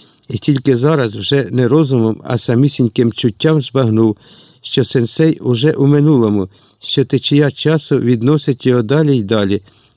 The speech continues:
що світ з гуркотом і ревом вторгається в клітини мого мозку, заповнюючи їх здебільшого непотрібною інформацією і дедалі дужче витісняючи пам'ять про ті епізоди з моєї детективної кар'єри,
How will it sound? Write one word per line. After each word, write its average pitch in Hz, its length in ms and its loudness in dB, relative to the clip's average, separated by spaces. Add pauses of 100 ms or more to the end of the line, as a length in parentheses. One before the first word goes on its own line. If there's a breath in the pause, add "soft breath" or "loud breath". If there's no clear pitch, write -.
що - 300 -2
світ 165 360 0
з - 160 -14
гуркотом 143 600 0
і 120 140 0
ревом 147 440 0
вторгається 131 720 -2
в 104 140 -10
клітини 147 420 0
мого 117 240 0
мозку, 104 500 -2 (420 loud breath)
заповнюючи 120 720 0
їх 107 220 0
здебільшого 107 760 -2
непотрібною 127 800 0
інформацією 107 960 -2 (320 loud breath)
і - 60 -14
дедалі 110 480 0
дужче 147 480 0
витісняючи 120 800 -2
пам'ять 131 560 -2 (300 loud breath)
про 123 140 0
ті 139 180 2
епізоди 131 640 0
з - 120 -10
моєї 135 360 2
детективної 127 760 0
кар'єри, 117 640 0